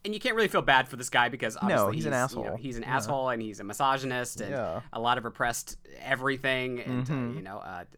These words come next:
Speaker 1: a, a, a, a rapist and a
Speaker 2: Yeah.
Speaker 1: violent and everything. Just
Speaker 2: He,
Speaker 1: all
Speaker 2: he
Speaker 1: these things. Um,
Speaker 2: kinda had it coming, <laughs> but
Speaker 1: he,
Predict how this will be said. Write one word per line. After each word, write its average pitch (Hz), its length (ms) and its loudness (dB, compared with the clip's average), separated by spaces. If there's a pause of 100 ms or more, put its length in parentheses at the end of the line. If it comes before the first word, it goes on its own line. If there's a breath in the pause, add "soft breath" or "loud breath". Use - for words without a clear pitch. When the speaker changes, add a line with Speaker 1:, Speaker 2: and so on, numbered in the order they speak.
(220)
Speaker 1:
a, 104 60 -12
a, 104 60 -10
a, 92 280 -14 (480)
a 104 80 -14
rapist 131 500 -6
and 113 100 -6
a 110 240 -8
Speaker 2:
Yeah. 113 300 0
Speaker 1:
violent 131 360 0
and 110 120 -6
everything. 117 240 -8
Just 131 140 -4
Speaker 2:
He, 135 60 -6
Speaker 1:
all 170 140 4
Speaker 2:
he 127 60 0
Speaker 1:
these 120 200 -4 (220)
things. 110 380 -8 (100)
Um, 113 180 -4
Speaker 2:
kinda 120 220 -4
had 120 180 -4
it - 80 -12
coming, 117 360 -2 (100)
<laughs> - 100 -16
but 131 100 -8
Speaker 1:
he, - 200 -6